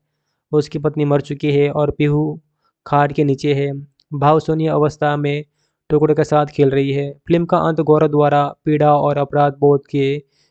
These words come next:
विलाप करते हुए होता है और वहीं पर उसे एहसास होता है कि उसने जो कदम उठाया था, वो सच में गलत था। उसको अपनी गलती का एहसास होता है, पर तब तक बहुत देर हो चुकी थी।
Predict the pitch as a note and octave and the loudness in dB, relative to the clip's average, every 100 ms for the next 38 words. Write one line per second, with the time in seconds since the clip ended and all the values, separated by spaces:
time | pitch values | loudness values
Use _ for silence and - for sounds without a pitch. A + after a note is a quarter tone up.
0 | _ D#3 D3+ D3+ - C#3 D3 C#3+ D3 C3+ | _ 2 2 2 -2 0 2 4 2 0
1 | C3+ C#3+ C#3 D3 D3+ _ _ D3+ D3+ E3 | 0 0 -2 -4 -8 _ _ 0 2 2
2 | F3+ F3 E3 F3 E3 - - D#3 E3 C#3 | 2 2 2 0 -2 -4 -8 -2 0 0
3 | C#3+ D3+ D3 D3 D3+ C#3+ C#3+ D3+ D3 D3 | 0 2 0 -2 -4 -6 -6 -6 -4 -6
4 | C#3+ C#3+ C#3 D3 D3 D3 D3+ - _ _ | -4 -6 -4 -4 -4 -6 -8 -12 _ _
5 | _ _ D3+ D#3+ D3 D#3+ C#3+ C#3 - C#3+ | _ _ -4 -4 -2 -4 -2 -4 -6 -14
6 | - _ _ _ _ _ _ E3+ D#3+ F#3 | -16 _ _ _ _ _ _ -10 0 2
7 | E3+ F3+ D#3+ D#3+ E3 D#3 D3+ D#3 C#3+ C#3 | 2 2 0 4 4 4 4 4 2 0
8 | D3+ D3 D3+ D3+ D3+ C#3+ D3+ D3+ D3 C#3+ | 0 0 0 0 0 0 0 2 2 4
9 | C#3+ C#3 C3+ C#3 C3+ C#3 | 4 2 0 -4 -4 -6